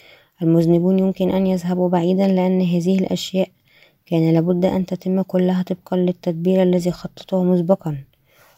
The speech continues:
وعلى أي حال، إنه السيد المسيح يسوع الذي خلص كل المذنبين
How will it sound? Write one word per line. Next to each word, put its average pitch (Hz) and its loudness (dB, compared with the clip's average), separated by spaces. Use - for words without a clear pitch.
وعلى 165 0
أي 180 0
حال، 196 0
إنه 190 2
السيد 185 -2
المسيح 180 -2
يسوع 185 -2
الذي 165 2
خلص 180 -4
كل 185 -2
المذنبين 180 0